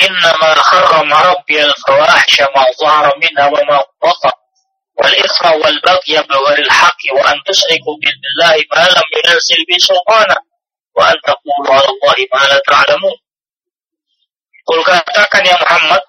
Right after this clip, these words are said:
bahwasanya Rabbku adalah yang mengharamkan al-fawahish. Jadi haram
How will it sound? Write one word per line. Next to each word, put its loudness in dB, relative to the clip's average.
bahwasanya 2
Rabbku -2
adalah -2
yang -2
mengharamkan 0
al-fawahish. 2
Jadi -4
haram 2